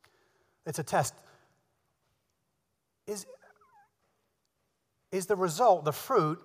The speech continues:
of a voice that I listen to or some teaching I get from somebody, is it alluring and causing me to lust after being wealthy or like the prosperity gospel or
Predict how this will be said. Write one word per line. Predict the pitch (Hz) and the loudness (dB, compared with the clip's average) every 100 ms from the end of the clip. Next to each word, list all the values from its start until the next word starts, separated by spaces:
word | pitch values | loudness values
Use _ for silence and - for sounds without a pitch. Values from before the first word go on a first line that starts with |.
| - | -2
of | 151 147 - | 0 0 -2
a | |
voice | 127 156 190 180 | -2 0 0 0
that | |
I | 151 135 | 0 0
listen | 135 - 131 | -2 -6 -8
to | 135 135 | -6 -4
or | 156 127 113 - - | -2 -2 -4 -12 -14
some | 156 | -8
teaching | 135 196 180 151 | -6 -6 -2 -2
I | 135 | -2
get | 139 143 | -4 -6
from | 139 | -8
somebody, | - 139 123 123 139 - _ _ _ _ _ _ - | -8 -6 -6 -6 -8 -12 _ _ _ _ _ _ -8
is | 180 | -2
it | 220 - - - - | -2 -2 -20 -10 -4
alluring | 180 220 294 277 180 139 - - - _ _ _ _ _ _ _ _ _ _ _ - | -2 2 4 6 4 2 -4 -12 -20 _ _ _ _ _ _ _ _ _ _ _ -8
and | 180 175 - | -6 -6 -2
causing | 226 233 214 208 | 4 4 2 -4
me | 202 | -6
to | - 196 190 190 202 - - _ _ _ - | -4 -2 0 -2 -4 -10 -20 _ _ _ -6
lust | 170 185 - 175 | 0 0 -2 0
after | 170 165 175 | 2 2 -2
being | 143 175 170 165 190 | -2 -2 -2 -2 -6
wealthy | 165 185 214 - - 120 107 | 0 4 4 2 -4 -6 -6
or | 151 139 | -4 -2
like | 143 151 | -2 -4
the | |
prosperity | - 170 - 208 170 | -4 -4 0 0 0
gospel | 131 123 - 135 123 | -2 -2 -4 -6 -2
or | 139 | 0